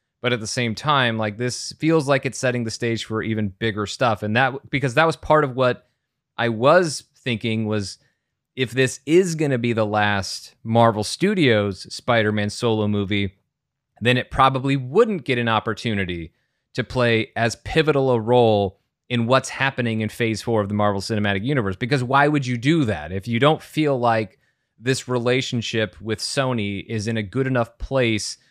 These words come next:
to where you can count on it continuing? Then you would, if anything, de-emphasize the Spider-Man franchise. Not in terms of not, like, give, not trying to make a good movie. Of course, you would still try to make the movie as, as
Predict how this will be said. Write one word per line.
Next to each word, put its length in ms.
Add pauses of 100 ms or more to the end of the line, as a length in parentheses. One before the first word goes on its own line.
(300)
to 100
where 180
you 200
can 180
count 340
on 160
it 140
continuing? 840 (500)
Then 440
you 340
would, 340 (240)
if 180
anything, 840 (260)
de-emphasize 800
the 80
Spider-Man 400
franchise. 400
Not 160
in 60
terms 240
of 100
not, 320
like, 240 (320)
give, 220
not 300 (200)
trying 380
to 80
make 200
a 60
good 180
movie. 280
Of 100
course, 300
you 80
would 80
still 180
try 160
to 80
make 200
the 60
movie 280
as, 260
as 260